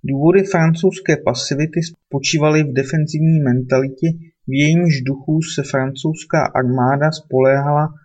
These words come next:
na silně opevněnou pohraniční Maginottovu linii. Ta však nebyla vybudována podél hranic s Belgií.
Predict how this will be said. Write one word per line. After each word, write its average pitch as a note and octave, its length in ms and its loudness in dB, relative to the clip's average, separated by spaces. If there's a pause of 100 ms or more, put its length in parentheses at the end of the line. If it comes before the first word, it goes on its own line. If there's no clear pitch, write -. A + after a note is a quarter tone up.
(200)
na B2 80 0 (140)
silně E3 380 0
opevněnou D3 760 -2
pohraniční C#3 800 -2 (380)
Maginottovu C3+ 760 -2
linii. A#2 540 0 (600)
Ta B2+ 80 -2
však E3+ 280 -2
nebyla E3 380 2
vybudována D3 760 0
podél D3 380 -2
hranic C#3+ 520 -2
s C#3 120 -12
Belgií. B2 500 -2